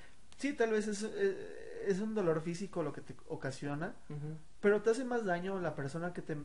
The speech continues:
Speaker 1: en vez de ayudarte a solucionar ese problema tú solo,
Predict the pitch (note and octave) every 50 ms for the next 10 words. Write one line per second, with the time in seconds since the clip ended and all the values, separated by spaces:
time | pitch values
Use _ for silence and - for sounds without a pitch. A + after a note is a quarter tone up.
0 | D3 - E3+ D#3 D3+ D#3 D#3+ D#3+ F3+ G3+ G3 F3+ - - - - - - D3 C#3+
1 | C#3 C#3+ C#3 C#3+ D3 - G3 - B3+ A#3+ - G#3+ G3 E3 D3 D3 C3+ C#3 C#3+ C#3+
2 | D3 - - E3+ D3+ D#3+ F#3 - - D#3+ D3 D3 D3 C#3 C3 - - G3+ G#3+ G#3
3 | - D#3 C#3 C#3 D#3+ - -